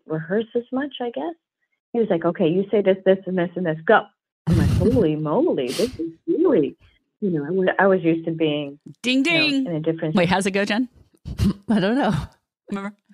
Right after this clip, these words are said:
Speaker 2: I don't remember.
Speaker 3: See.
Speaker 1: What?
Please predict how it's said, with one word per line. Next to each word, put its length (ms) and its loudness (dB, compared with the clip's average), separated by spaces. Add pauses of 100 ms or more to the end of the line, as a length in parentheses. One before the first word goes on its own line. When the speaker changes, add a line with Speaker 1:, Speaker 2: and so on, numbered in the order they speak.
(140)
Speaker 2:
I 80 -10
don't 140 -4
remember. 420 -6 (320)
Speaker 3:
See. 220 -8 (1600)
Speaker 1:
What? 160 0